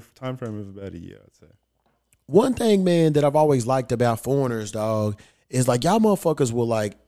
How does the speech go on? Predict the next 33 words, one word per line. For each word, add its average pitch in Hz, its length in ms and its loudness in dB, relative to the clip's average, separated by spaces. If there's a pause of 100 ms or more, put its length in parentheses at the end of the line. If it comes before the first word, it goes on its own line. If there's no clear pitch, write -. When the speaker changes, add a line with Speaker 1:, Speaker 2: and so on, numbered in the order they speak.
(140)
Speaker 2:
even 165 260 -2
at 147 120 -2
a 117 60 -2
young 131 320 2
age, 113 380 0
like, 107 120 -6
work, 135 300 -2
save 139 300 0
money, 131 240 4
and, 120 80 0
like, 110 160 -4
travel 127 420 -2
and 110 100 -2
shit. 110 300 -4 (300)
And, 131 80 0
like, 131 120 0
Americans 180 540 2
r-, 131 160 -2
really 165 240 2
wasn't 135 260 2
doing 160 260 8
that, 110 220 2
you 120 120 2
know 127 40 4
what 123 40 4
I'm 120 60 0
saying? 123 180 2
Especially, 196 300 2
like, 131 160 2
black 139 220 0
folks 123 320 0
and 107 80 -4
shit. 107 340 -2